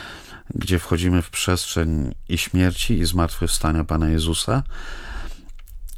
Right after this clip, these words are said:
a z drugiej strony, na przykład, jak mamy wielkopostne nabożeństwo Drogi Krzyżowej, niemalże to samo, ponieważ też rozważamy te ostatnie dni, śmierć Pana Jezusa, tą mękę,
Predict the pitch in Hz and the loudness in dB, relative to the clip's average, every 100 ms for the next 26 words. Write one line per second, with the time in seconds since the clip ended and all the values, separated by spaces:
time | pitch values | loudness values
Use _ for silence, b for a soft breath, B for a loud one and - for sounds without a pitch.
0 | - - 98 87 101 135 139 - 117 117 | -8 -4 0 2 2 2 2 2 2 4
1 | 113 104 - 107 101 - 95 90 90 87 | 4 4 4 4 2 2 2 4 2 2
2 | 87 98 - 98 90 87 85 - 90 87 | 2 0 2 2 4 4 2 0 0 4
3 | 95 85 78 71 - 80 76 73 82 95 | 4 4 2 -2 0 0 2 2 2 0
4 | B B B B B - - - - - | B B B B B -12 -14 -18 -18 -10
5 | - 87 143 151 147 139 131 123 120 - | -2 2 4 4 6 6 6 4 2 4
6 | 104 78 78 98 - B B B B - | 4 4 4 2 0 B B B B 2
7 | 92 90 90 - 90 - 85 87 82 87 | 2 2 0 0 0 2 0 2 4 4
8 | 85 80 - 82 82 87 - 82 78 82 | 4 2 2 0 2 -2 0 2 2 4
9 | 95 107 B B B B - - 92 92 | 4 2 B B B B -6 2 4 4
10 | - - 82 82 82 85 80 - 95 82 | 2 0 2 4 2 0 -2 0 0 2
11 | 80 82 82 87 110 | 2 4 2 2 0